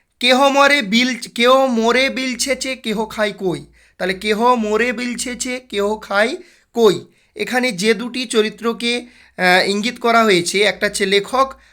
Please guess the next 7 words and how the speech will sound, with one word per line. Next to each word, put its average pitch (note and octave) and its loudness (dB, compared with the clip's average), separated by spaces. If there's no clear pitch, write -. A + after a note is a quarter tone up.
আর G3 2
একটা G#3 0
হচ্ছে A3 -2
প্রসন্ন, A3+ -2
লেখক F#3 -2
ও G#3+ -2
প্রসন্ন। F#3 -4